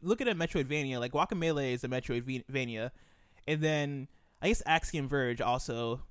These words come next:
is a Metroidvania, but Axiom Verge is, is, like, a lot more similar to Metroid. But with, like, Oceanhorn, Oceanhorn is,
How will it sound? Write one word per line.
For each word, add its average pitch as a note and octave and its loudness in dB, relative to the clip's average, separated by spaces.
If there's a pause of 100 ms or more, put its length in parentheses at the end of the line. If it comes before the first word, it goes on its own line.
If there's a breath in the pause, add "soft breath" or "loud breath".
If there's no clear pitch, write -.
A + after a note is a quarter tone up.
(100)
is C3 -6
a C3 -4
Metroidvania, B2 -2
but B2 -2
Axiom F3 0
Verge C#3+ 0
is, C3 -2
is, B2+ 0
like, A#2+ -2
a A#2+ -6
lot B2 0
more B2+ -6
similar B2+ -4
to C3+ -6
Metroid. C3 -4 (300 loud breath)
But F3+ 6
with, E3+ 6
like, D#3+ 4
Oceanhorn, C#3+ 2
Oceanhorn F#3 2
is, B2 -2